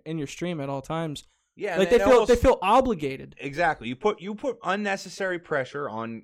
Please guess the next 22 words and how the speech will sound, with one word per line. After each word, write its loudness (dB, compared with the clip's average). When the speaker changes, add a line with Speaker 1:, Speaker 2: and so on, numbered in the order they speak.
Speaker 2:
on -10
your -10
viewers, -8
and -14
that, -8
that, -8
I -8
take -8
it -12
back -6
to -10
that, -6
uh, -10
the -4
calling -4
people -8
out. -2
You're -10
putting -8
unnecessary -8
pressure, -8
and -16